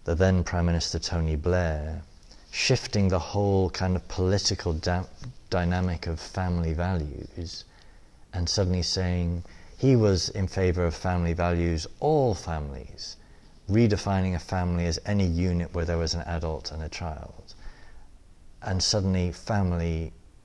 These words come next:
becomes a kind of empty word. Um,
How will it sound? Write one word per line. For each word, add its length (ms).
becomes 500
a 60
kind 220
of 80
empty 340
word. 540
Um, 180